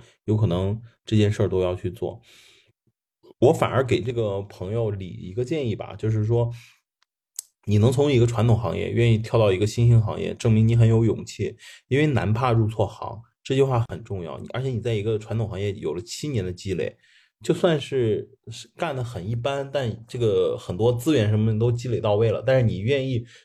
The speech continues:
去跳一个你特别新兴和挑战的行业，那至少证明你很有勇气，你也知道未来方向是对的。那在这个过程当中会有这样的难题啊，会有这样的难题。那我会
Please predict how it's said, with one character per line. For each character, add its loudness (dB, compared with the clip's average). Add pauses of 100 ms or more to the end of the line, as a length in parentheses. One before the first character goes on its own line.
去 -4
跳 -2
一 -2
个 2
你 0 (140)
特 0
别 6
新 -4
兴 0
和 0
挑 -8
战 -4
的 -10
行 -16
业， -12 (420)
那 -6
至 -6
少 0
证 -6
明 0
你 -4
很 -4
有 -2
勇 -6
气， -12 (280)
你 -2
也 2
知 -6
道 2
未 2
来 4
方 -2
向 0
是 2
对 0
的。 -8 (300)
那 4
在 4
这 6
个 8
过 4
程 4
当 6
中 4
会 2
有 6
这 0
样 4
的 -2
难 -4
题 -6
啊， -4 (320)
会 2
有 4
这 0
样 4
的 0
难 -6
题。 -12 (540)
那 4
我 -2
会 4